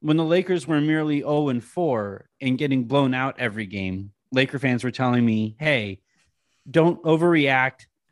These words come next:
It's just preseason. This team is fine. It's gonna be fine." And then the, the, the Lakers were beating up for, like, one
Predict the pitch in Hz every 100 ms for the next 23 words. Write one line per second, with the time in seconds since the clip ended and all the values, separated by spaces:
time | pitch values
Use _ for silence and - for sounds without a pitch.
0 | - 117 - - 156 165 - - 135 127
1 | 139 127 135 131 127 - _ _ _ _
2 | 139 147 - 170 170 170 156 - 127 131
3 | 131 127 120 104 143 143 143 156 - 113
4 | 110 107 107 104 _ _ _ 143 151 175
5 | 175 139 156 147 151 139 151 160 139 135
6 | 127 107 143 147 131 131 120 - 147 139
7 | 131 131 127 143 160 160 156